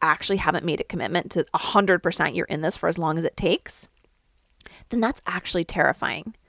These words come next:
right? You're operating day to day with a ticking time bomb inside of you. Which, again, think not just about your peace of mind, but also how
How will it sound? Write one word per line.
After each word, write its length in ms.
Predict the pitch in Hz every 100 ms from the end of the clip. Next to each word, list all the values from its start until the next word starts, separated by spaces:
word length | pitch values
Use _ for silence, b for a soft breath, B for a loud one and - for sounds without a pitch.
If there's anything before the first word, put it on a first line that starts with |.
| b b
right? 180 | 180 -
You're 180 | 196 -
operating 680 | 196 202 233 247 285 285 220
day 240 | 185 160
to 80 | 170
day 320 | 165 151 165
with 160 | 202 196
a 60 | 175
ticking 480 | - 185 190 185
time 420 | - - 143 156 170
bomb 320 | 202 208 -
inside 400 | 190 - 151 -
of 100 | -
you. 260 | - 214 - _ b b b b b b -
Which, 200 | - 254
again, 440 | 240 277 240 - - -
think 200 | 254 -
not 400 | 196 185 180 -
just 200 | 190 190
about 200 | 180 -
your 120 | 165
peace 280 | - 170 156
of 140 | 156
mind, 560 | 175 302 359 233 170 180
but 140 | - -
also 320 | 185 214 -
how 240 | - -